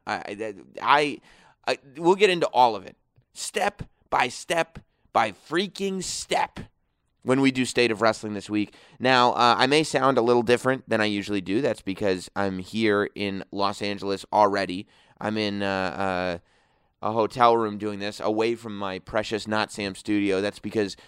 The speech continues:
Jim Norton and myself are doing our Sirius X M show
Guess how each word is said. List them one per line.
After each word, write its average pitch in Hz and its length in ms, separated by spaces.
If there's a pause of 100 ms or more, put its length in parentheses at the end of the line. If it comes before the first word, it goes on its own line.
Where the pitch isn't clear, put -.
(680)
Jim 131 220
Norton 120 260
and 110 80
myself 107 380
are 110 60
doing 104 200
our 98 80
Sirius 107 380
X 101 180
M 175 160
show 87 460